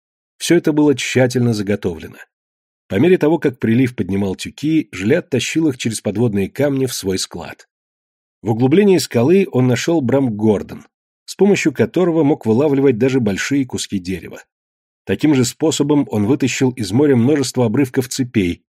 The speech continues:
разбросанных в бурунах. Жилят работал с удивительным упорством.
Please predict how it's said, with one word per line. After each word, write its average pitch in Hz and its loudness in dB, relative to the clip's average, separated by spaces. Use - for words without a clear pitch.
разбросанных 110 -2
в 95 -12
бурунах. 95 -6
Жилят 135 2
работал 143 0
с - -6
удивительным 113 2
упорством. - -12